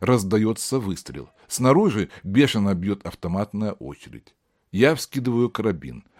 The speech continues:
Сахно в том конце падает на снег. Там, где он стоял, о бетонную стену лязгает что-то круглое и отскакивает к стенке. Напротив. Граната. Я падаю головой к Юрке.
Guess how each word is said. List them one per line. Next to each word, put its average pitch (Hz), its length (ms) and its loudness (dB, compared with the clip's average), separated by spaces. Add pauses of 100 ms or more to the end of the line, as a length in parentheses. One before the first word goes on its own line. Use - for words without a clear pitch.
Сахно - 480 2
в - 100 -4
том 135 220 0
конце 107 480 -2
падает 113 460 0
на 95 160 -2
снег. 65 400 -12 (240)
Там, 170 320 4 (340)
где 113 220 2
он 120 160 4
стоял, 131 520 0 (200)
о - 120 -2
бетонную 120 640 2
стену 135 400 0
лязгает 113 500 2
что-то 120 300 -6
круглое 85 640 -4 (160)
и 117 80 0
отскакивает 127 720 0
к - 80 -20
стенке. - 600 -8 (180)
Напротив. 98 600 -4 (120)
Граната. 131 580 0 (420)
Я 107 160 6
падаю 123 380 4
головой 117 460 4
к 131 80 -20
Юрке. - 480 -12